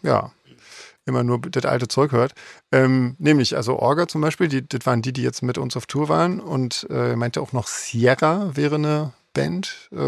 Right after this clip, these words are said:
beziehungsweise ist, glaub ich, eine, eine weibliche Industrial-Techno-Künstlerin. Ähm, Danny Blue hat er noch erwähnt, ist ein, äh, queerer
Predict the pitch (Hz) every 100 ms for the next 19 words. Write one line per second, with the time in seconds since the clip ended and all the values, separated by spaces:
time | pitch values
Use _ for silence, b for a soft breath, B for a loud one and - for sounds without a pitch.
0 | 135 127 - 117 127 120 120 110 - 117
1 | 117 123 117 110 117 107 - 120 123 131
2 | - 127 123 - 117 135 - 151 147 147
3 | 143 139 131 127 127 - 139 - 139 135
4 | 139 127 127 - 147 147 - 147 156 175
5 | B B B B B B B B _ _
6 | - 131 127 127 123 120 107 98 127 156
7 | 135 113 131 202 208 202 185 185 180 -
8 | - 165 151 170 202 190 - - 127 -
9 | 143 131 127 135 - - 139 160 151 147
10 | 143 143